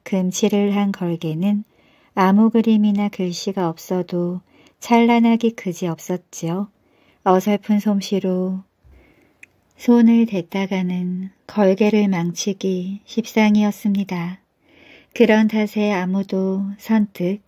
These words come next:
그 걸개에 글씨를 쓰겠다고 나서지 않았어요.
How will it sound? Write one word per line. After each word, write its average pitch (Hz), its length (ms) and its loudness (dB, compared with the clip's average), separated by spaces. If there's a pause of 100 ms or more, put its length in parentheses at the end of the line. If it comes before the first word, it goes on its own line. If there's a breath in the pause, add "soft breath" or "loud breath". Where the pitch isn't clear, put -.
(420 soft breath)
그 220 240 2
걸개에 196 1000 -2
글씨를 220 560 2
쓰겠다고 190 960 -2 (100)
나서지 185 560 -2
않았어요. 170 760 -4